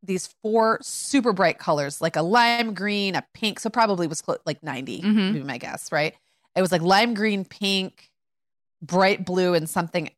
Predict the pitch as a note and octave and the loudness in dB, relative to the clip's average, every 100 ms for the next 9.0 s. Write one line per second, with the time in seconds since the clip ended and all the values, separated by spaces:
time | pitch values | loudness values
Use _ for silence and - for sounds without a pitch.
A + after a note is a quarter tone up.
0 | - E3 D#3 E3 E3+ C#3 - - - F#3 | -8 -8 0 2 2 2 -2 -14 -6 -2
1 | - B3+ F#3+ G#3+ G3 F#3+ E3+ E3+ D#3+ G3+ | 0 0 0 -2 0 4 4 2 0 0
2 | D#3+ D#3 D#3 D#3+ D#3+ E3 D#3+ E3 D#3 D3 | 2 2 -2 -6 -2 0 2 4 4 2
3 | C4+ C4 _ F#3+ F#3+ F#3 F#3+ F3+ E3 E3+ | -2 -4 _ 0 2 2 2 0 2 2
4 | - G#3 G#3 F#3+ F3+ E3 E3 E3+ D3+ F3+ | 2 2 4 4 2 0 -4 -6 -2 0
5 | F3+ E3 E3+ - D#3+ F3+ - - E3 D#3 | 2 0 -2 0 0 0 -6 0 0 0
6 | D#3 - - _ F3 F3 F3 D#3+ D#3 D#3+ | -4 -10 -16 _ -12 -4 0 0 0 -8
7 | - _ _ F#3+ G3 E3+ F3 E3 E3+ - | -18 _ _ -4 -2 -4 -2 0 0 -2
8 | _ _ _ _ _ _ _ F#3 F3 | _ _ _ _ _ _ _ -2 -2